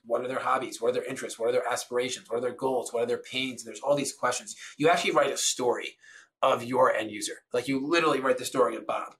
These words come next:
and, like, Bob is your absolute ideal user. And then you have to go out and find Bobs, <laughs> like, people that represent that. And then you literally say, "Hey, Bob, I'm gonna read a story. Tell me if you can identify with this."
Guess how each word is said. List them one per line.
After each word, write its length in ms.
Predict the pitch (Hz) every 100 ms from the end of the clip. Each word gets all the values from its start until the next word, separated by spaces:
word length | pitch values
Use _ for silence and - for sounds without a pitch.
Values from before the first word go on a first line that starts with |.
| - - - -
and, 140 | 127
like, 180 | 123 -
Bob 360 | 139 143 143 135
is 260 | 139 120
your 200 | 120 127 135
absolute 560 | 135 135 - 131 123
ideal 380 | 120 117 113 110 131
user. 400 | 165 131 117 - - -
And 180 | 139 139
then 320 | 156 160 139
you 100 | 131
have 340 | - - 135 -
to 80 | 135
go 140 | 123
out 160 | 123 -
and 100 | 113
find 480 | - 117 107 101 -
Bobs, 460 | 120 - - - -
<laughs> 60 |
like, 180 | 156 135
people 260 | 165 156 147
that 180 | 156
represent 540 | 143 139 131 117 120 -
that. 320 | 170 196 - - - -
And 120 | 147
then 160 | 147 151
you 140 | 147 139
literally 380 | 151 151 139
say, 240 | 135 131 123
"Hey, 200 | 170 185
Bob, 400 | 143 131 143 - _ -
I'm 80 | 143
gonna 120 | 139 131
read 180 | 165
a 40 | -
story. 460 | - 165 151 -
Tell 160 | - 143
me 80 | 165
if 80 | 151
you 100 | 135
can 100 | 127
identify 540 | 117 135 131 117 107
with 100 | 104
this." 300 | 123 147 -